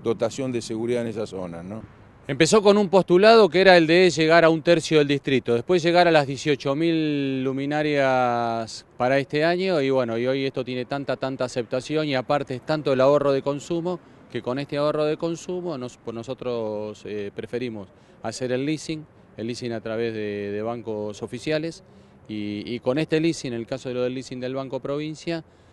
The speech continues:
Speaker 2: poder llegar a las treinta y siete mil luminarias del distrito.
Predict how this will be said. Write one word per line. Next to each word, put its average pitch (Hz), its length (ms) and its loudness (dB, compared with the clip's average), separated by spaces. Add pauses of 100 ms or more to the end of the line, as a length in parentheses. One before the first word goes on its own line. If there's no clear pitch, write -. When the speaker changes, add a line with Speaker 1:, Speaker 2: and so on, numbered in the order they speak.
(160)
Speaker 2:
poder 117 260 0
llegar 120 300 -2
a 139 60 0
las 107 380 -4
treinta 107 260 -10
y - 20 -16
siete 110 300 -10
mil 120 160 -8
luminarias 110 500 -6
del 101 120 -10
distrito. 98 460 -12